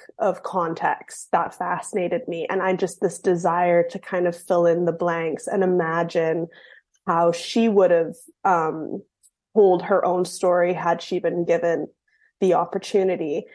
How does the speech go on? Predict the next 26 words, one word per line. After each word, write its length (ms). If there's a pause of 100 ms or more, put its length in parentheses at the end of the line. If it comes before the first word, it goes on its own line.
(300)
And 220
then 140
it 100
was 220
just 480 (120)
the 140
idea 440
of 240
this 360
island 500
seductress 720
and 180
temptress. 560
I 140
felt 240
that 140
there 120
were 120
so 360
many 280 (160)
parallels 720
there 420 (380)
in 200
the 120
ways 640
that 380